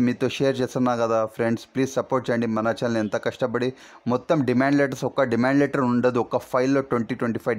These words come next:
డిమాండ్ లెటర్ ఉంటుంది. ఓకే, ఆ డిమాండ్ లెటర్ గురించి, ఆ ఆఫీసర్స్ గురించి మొత్తం అనేది రీసెర్చ్ చేసి, వెరిఫై చేసి వీడియోస్ అనేది చేశాను నేనైతే. ఓకే, ఆ, మీరు కూడా అనేది ఒకసారి ఆఫీసెస్లో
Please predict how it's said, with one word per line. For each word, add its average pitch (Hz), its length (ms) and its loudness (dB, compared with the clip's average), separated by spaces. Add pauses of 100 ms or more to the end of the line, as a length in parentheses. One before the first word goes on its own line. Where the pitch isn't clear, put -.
డిమాండ్ 113 280 0
లెటర్ 117 260 -2
ఉంటుంది. 110 340 0 (500)
ఓకే, 127 180 -2
ఆ - 100 -2
డిమాండ్ 135 280 2
లెటర్ 139 280 -2
గురించి, 127 360 0 (140)
ఆ 110 120 4
ఆఫీసర్స్ 120 340 -2
గురించి 123 260 -2 (100)
మొత్తం 131 260 -2 (100)
అనేది 123 320 0
రీసెర్చ్ 127 340 -2
చేసి, 123 260 -2
వెరిఫై 120 380 0
చేసి 123 240 -2 (140)
వీడియోస్ 120 340 0
అనేది 113 220 -2 (100)
చేశాను 117 360 -2
నేనైతే. 110 360 0 (520)
ఓకే, 175 160 -2 (680)
ఆ, 127 40 4 (240)
మీరు 170 260 4
కూడా 175 220 4
అనేది 147 260 2
ఒకసారి 139 440 0 (160)
ఆఫీసెస్లో 135 520 -2